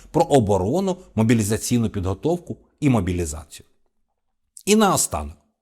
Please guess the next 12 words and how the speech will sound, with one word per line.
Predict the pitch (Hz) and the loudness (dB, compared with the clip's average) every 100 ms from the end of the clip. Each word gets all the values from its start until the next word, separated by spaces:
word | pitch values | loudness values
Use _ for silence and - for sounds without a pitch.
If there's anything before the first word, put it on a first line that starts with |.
| _ | _
зверніть | - 98 190 285 - | -8 -4 -2 -2 -2
увагу: | 113 87 78 73 _ _ _ - - - | -2 -2 -6 -10 _ _ _ -20 -20 -6
завжди | - 151 190 147 151 | 0 2 2 2 2
на | 110 101 | 2 2
допомогу | 107 - 135 156 113 | -2 -2 -2 -2 0
роботодавцям | 107 107 107 104 202 240 - 127 - - _ | -2 -2 -4 0 0 0 -4 -8 -12 -20 _
прийде | 147 175 139 113 | 2 2 0 -2
наш | 113 127 170 190 | -4 -2 -4 -4
практичний | - 120 - 151 151 113 | -2 -4 -2 -6 -4 -4
онлайн-курс | 110 110 107 98 95 233 - | -2 -2 -2 -4 -4 -4 -2
підвищення | 127 110 127 - 120 107 | -4 -2 -2 -2 -8 -8
кваліфікації, | 117 110 98 - 90 - - | -8 -8 -8 -6 -6 -8 -10